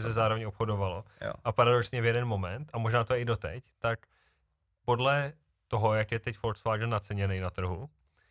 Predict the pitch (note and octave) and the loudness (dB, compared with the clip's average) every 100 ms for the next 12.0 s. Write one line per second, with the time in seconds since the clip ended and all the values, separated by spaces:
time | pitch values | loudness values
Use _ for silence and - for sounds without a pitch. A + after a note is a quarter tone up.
0 | _ _ _ - A2 A2 - A2+ G#2+ G#2+ | _ _ _ 0 2 2 0 0 2 2
1 | G#2 G2+ G#2 A2 A#2 - C#3+ - A2+ G2 | 2 0 -4 -4 -4 -2 -4 -2 -2 -2
2 | - - A2 A2 - A2+ G#2 G2+ A2 A2+ | -6 -6 -2 0 0 0 2 2 0 0
3 | A2 A2 - _ _ _ - A2+ A2 A#2 | -4 -8 -18 _ _ _ 0 0 2 4
4 | A#2+ B2+ A#2+ B2+ A#2 B2+ A#2+ - G2+ G2+ | 4 4 2 2 4 4 2 2 0 0
5 | D3+ - - - - B2 C3+ - C3+ B2 | -4 -12 -16 -14 -6 0 2 4 4 4
6 | - C3+ B2+ C3 C3 B2+ C3+ B2 G#2+ A#2+ | 4 4 4 4 4 4 2 2 4 2
7 | A2+ B2+ A#2+ G#2+ G2 G2 - _ - C3+ | 2 0 0 0 -4 -6 -14 _ -4 0
8 | D#3 C3 _ - A3+ G#3+ G3+ E3 - - | 0 0 _ -10 -4 -4 -4 -6 -10 -12
9 | G2+ G2 F#2 - G2 G2+ - _ _ _ | -8 -8 -8 -10 -10 -12 -16 _ _ _
10 | _ _ - G#2+ F#2+ - G#2 G#2+ - _ | _ _ -10 -8 -8 -8 -12 -12 -20 _
11 | _ _ _ _ A2 A2+ A2+ A#2 A2+ - | _ _ _ _ 4 6 4 -2 -6 -8